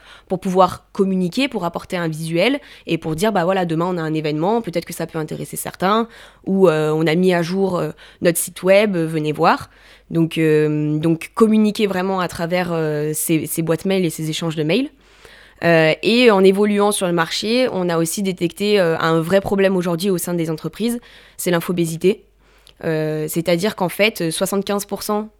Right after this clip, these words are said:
des personnes en entreprise se sentent pas assez informées sur, euh, ce que fait son entreprise. On communique par mail, on envoie des mails, mais c'est vrai que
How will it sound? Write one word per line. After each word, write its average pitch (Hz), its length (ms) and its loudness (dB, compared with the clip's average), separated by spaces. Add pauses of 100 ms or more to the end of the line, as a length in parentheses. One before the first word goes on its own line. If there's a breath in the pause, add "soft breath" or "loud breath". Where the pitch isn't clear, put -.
(140)
des 160 400 0
personnes 196 300 -2
en 175 80 -2
entreprise 220 560 -6 (560)
se - 180 -2
sentent 208 280 0
pas 202 120 2
assez 202 260 0
informées 196 580 -2 (600)
sur, 202 380 -2
euh, 170 60 0
ce - 80 -6
que 165 80 -4
fait 214 180 -4
son 180 160 -6
entreprise. 165 420 -6 (960)
On 151 40 -4
communique 196 400 6
par 170 180 -2
mail, 247 200 6
on 185 140 0
envoie 175 180 0
des 175 140 0
mails, 226 280 2
mais 156 460 0
c'est - 140 -12
vrai 180 160 -2
que 156 320 -6